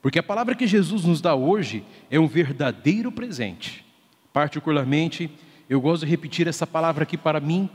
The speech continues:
quase todos os dias. E também para as pessoas que,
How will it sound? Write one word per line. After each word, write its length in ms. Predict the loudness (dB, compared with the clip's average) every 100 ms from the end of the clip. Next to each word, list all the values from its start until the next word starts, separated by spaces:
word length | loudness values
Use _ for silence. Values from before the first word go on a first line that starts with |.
| -14 -20 _
quase 380 | -2 -2 -2 -4
todos 400 | -2 -2 -2 -8
os 140 | -8
dias. 600 | -6 -6 -6 -10 -12 -16 _ _ _ _ _ -6
E 60 | 0
também 240 | 2 2
para 160 | -2 -6
as 80 | -4
pessoas 460 | -8 -4 -6 -6
que, 240 | -4 -4